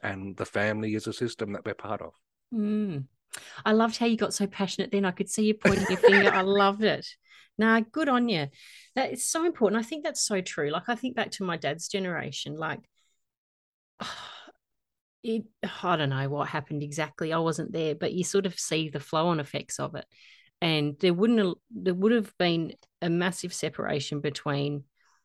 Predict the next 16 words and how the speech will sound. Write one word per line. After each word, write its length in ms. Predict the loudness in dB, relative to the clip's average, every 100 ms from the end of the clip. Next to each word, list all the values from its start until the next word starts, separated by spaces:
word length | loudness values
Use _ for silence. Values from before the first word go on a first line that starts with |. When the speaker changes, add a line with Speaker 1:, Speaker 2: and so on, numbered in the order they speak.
| _ _
Speaker 2:
the 100 | -12
fa-, 300 | -8 -4 -4 -4
the 260 | -4 -4
father's 640 | 0 2 2 2 -2 -4 -2
work 320 | 2 2 2
life, 240 | 0 0
his 160 | -4 -6
home 260 | -2 -2 -2
life, 420 | -2 -4 -6 -16 _ _ _ -8
his, 340 | -6 -6 -8 -8
um, 360 | -6 -4 -6 -6
social 480 | 0 2 2 0 -2
life 380 | -2 -6 -10 -4
even, 400 | -4 -4 -8 -4
you 100 | -4
know. 260 | -4 -6